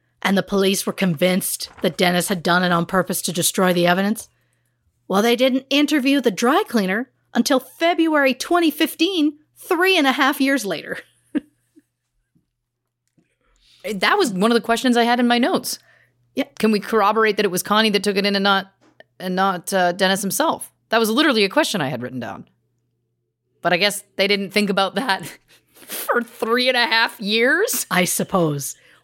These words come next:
Speaker 1: Well, get ready.
Speaker 2: Oh, God.
Speaker 1: What I am listing as the most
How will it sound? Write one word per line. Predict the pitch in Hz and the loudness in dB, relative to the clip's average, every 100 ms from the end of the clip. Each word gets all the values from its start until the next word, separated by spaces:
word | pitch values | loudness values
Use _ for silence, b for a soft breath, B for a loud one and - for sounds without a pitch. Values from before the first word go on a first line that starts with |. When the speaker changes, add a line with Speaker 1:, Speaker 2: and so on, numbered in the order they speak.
| b | b
Speaker 1:
Well, | 196 214 | -2 2
get | 220 - | 0 2
ready. | 262 233 180 - _ - | 2 2 0 -6 _ -8
Speaker 2:
Oh, | 254 262 254 | -2 0 0
God. | 220 160 214 226 220 214 214 202 196 B B B B B _ _ _ _ _ _ _ _ _ | -2 -2 0 2 2 4 2 0 -6 B B B B B _ _ _ _ _ _ _ _ _
Speaker 1:
What | 202 202 320 | -8 -2 0
I | 349 370 | 2 0
am | 381 330 285 - - | 0 0 -2 -8 -6
listing | 190 185 - 175 170 - | -2 -2 -2 -4 -4 -2
as | 196 185 | -2 0
the | 220 226 | 0 0
most | 220 214 - | 2 0 -4